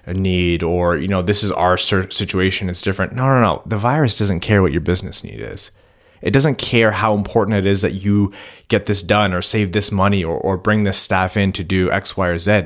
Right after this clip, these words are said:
No, it will be transmitted if you put yourself in a situation to have it transmitted. And people are going to suffer 'cause they aren't gonna be able to get a paycheck. So some humanity would be nice. And it has been good to see it where we've been seeing it, but it has been disappointing to see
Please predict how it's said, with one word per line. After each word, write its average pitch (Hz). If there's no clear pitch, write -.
No, 104
it 120
will 139
be 117
transmitted 104
if -
you 98
put -
yourself 98
in 101
a 95
situation 101
to 85
have 90
it -
transmitted. 92
And 98
people 139
are 113
going 113
to 104
suffer 139
'cause 95
they 95
aren't 98
gonna 101
be 95
able 98
to 90
get 92
a -
paycheck. -
So -
some 135
humanity 98
would 78
be 87
nice. 92
And 117
it 113
has 123
been 117
good 104
to 98
see 104
it 104
where 95
we've 92
been 87
seeing 98
it, 101
but 87
it 87
has 95
been 92
disappointing 87
to 85
see 82